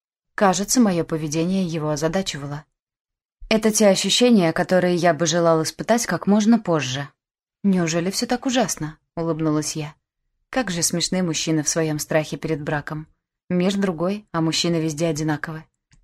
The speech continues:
Мой кратковременный супруг замер, как будто прислушиваясь к себе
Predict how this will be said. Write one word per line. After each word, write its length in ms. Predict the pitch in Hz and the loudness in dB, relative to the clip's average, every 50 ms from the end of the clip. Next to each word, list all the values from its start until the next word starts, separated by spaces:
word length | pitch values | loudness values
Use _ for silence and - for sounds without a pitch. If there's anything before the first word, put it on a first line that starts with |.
| - - | -2 4
Мой 260 | 233 233 247 262 285 | 6 6 8 6 4
кратковременный 760 | 277 285 254 240 - 233 214 165 - 202 196 185 190 180 180 | 4 2 0 0 2 2 2 4 4 4 4 4 4 2 2
супруг 440 | 165 - - 156 - 190 185 156 143 | 0 -2 -4 -4 -2 -2 -2 -2 -2
замер, 340 | 143 175 170 170 180 214 214 | -2 -2 -2 0 -2 -4 -4
как 220 | - - 185 160 | -2 -2 -2 -2
будто 260 | 135 165 165 - - 160 | -2 -4 -4 -4 -6 -8
прислушиваясь 720 | - - 175 - - 170 160 160 - 156 156 160 160 - | -4 -4 -4 -4 -2 -2 -2 -2 -2 0 0 0 0 0
к 60 | - | -2
себе 380 | - - 175 156 151 165 - | -2 -2 0 0 0 0 -2